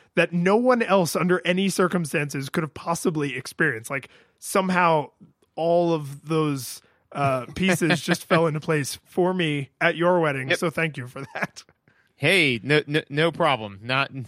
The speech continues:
Speaker 2: <laughs> no problem at all. But, um, but a-, anyway, so, so yeah, music, just amazing, iconic. The sound effects, I thought, I mean, again, you know, there's, there's pretty much everything in this game is, you know, done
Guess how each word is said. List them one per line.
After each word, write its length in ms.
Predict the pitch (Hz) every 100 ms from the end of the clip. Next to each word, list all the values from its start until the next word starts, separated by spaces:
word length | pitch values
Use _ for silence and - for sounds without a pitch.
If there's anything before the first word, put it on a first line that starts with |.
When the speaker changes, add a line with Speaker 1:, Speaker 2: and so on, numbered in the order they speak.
| -
Speaker 2:
<laughs> 240 | 143 -
no 200 | 135 147
problem 360 | 139 156 139 135
at 80 | 113
all. 240 | 101 95 _ - - _ _
But, 120 | 170
um, 200 | 175 170 160
but 160 | 190 -
a-, 160 | 202 214
anyway, 260 | 208 202 147
so, 300 | - 165 160
so 200 | - 180
yeah, 220 | 156 147 123
music, 420 | 139 190 180 165 -
just 140 | - 131 _ _
amazing, 560 | 139 135 117 120 113 - 123
iconic. 400 | - 120 113 - _ _ _ _ _
The 100 | 143
sound 420 | - - 226 277
effects, 560 | 147 - 107 92 - - _ -
I 100 | 139
thought, 400 | - 170 160 - _
I 60 | 156
mean, 180 | 160
again, 460 | - 147 175 151 127
you 120 | 135
know, 120 | 131 127
there's, 220 | 139 135
there's 280 | 156 143 - - -
pretty 140 | 233 233
much 200 | 165 - 151
everything 500 | 143 147 135 127 120
in 240 | 120 117
this 200 | 110 104
game 340 | - 117 110 101
is, 200 | 98 -
you 140 | 127 117
know, 260 | 101 95 95 -
done 440 | 123 117 110 104